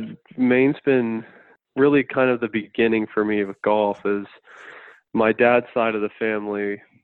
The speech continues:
played golf. My mom's side didn't really play any golf. So my dad introduced me to the game, but my dad's family has deep ties to Maine. They've had a house on Islesboro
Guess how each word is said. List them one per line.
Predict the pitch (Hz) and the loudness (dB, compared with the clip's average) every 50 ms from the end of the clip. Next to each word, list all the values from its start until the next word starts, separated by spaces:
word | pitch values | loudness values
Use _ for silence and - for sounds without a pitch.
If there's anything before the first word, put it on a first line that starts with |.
| _ - | _ -4
played | - 120 107 104 101 | -2 0 0 0 0
golf. | - 101 98 95 101 - | 0 0 0 0 0 0
My | - 107 | -2 -2
mom's | 107 110 110 107 107 104 - - | -2 0 -2 -2 -2 -2 -6 -6
side | - 107 104 101 101 98 | -4 -2 0 0 0 0
didn't | - 104 104 98 | -2 -2 -2 -2
really | 92 101 101 98 | -2 -2 -4 -4
play | 98 - - - 107 107 | -6 -4 -4 -2 0 0
any | 104 101 104 104 | 0 -2 -4 -4
golf. | 110 104 104 104 104 104 - - _ _ _ _ _ _ _ _ _ _ | -4 -2 -2 -2 -4 -6 -8 -16 _ _ _ _ _ _ _ _ _ _
So | - 120 | -4 -2
my | 113 113 | 0 2
dad | 110 120 120 127 127 | 4 4 4 4 4
introduced | 123 120 135 123 - 120 113 - - | 2 -2 -6 -4 -2 -2 -2 -2 -6
me | 120 113 | -6 -6
to | 107 | -4
the | 107 104 | -6 -6
game, | - 113 110 110 110 110 110 107 104 | -4 -2 -2 0 0 0 -2 -2 -4
but | - 98 92 - - _ _ | -4 -4 -4 -4 -8 _ _
my | 131 127 117 113 113 | -10 -6 -4 -4 0
dad's | 110 113 113 113 113 110 - - | 2 4 4 4 2 0 -2 -2
family | 120 117 113 113 110 107 104 | 0 0 2 2 0 0 0
has | 110 110 101 104 107 _ | 0 -2 -2 -4 -6 _
deep | - 110 104 - - | -8 -8 -8 -8 -6
ties | - 110 107 104 101 104 - - | -4 -2 -2 -2 -2 -4 -6 -10
to | 117 | -10
Maine. | 104 104 104 104 104 104 104 101 104 _ _ _ - - - _ _ _ _ | -6 -4 -2 -2 -2 -2 -4 -6 -8 _ _ _ -20 -20 -20 _ _ _ _
They've | - 110 104 98 95 - _ _ _ _ | 2 2 2 2 -2 -10 _ _ _ _
had | - - 117 | -4 0 2
a | 110 98 | 2 2
house | 98 - 113 113 113 110 - - | 2 2 2 2 0 0 -2 -2
on | 117 110 104 | -2 0 0
Islesboro | 95 98 104 104 107 107 104 104 - _ - 107 107 107 104 104 104 107 | 0 0 0 2 2 2 0 -2 -4 _ -2 0 2 2 2 2 0 -2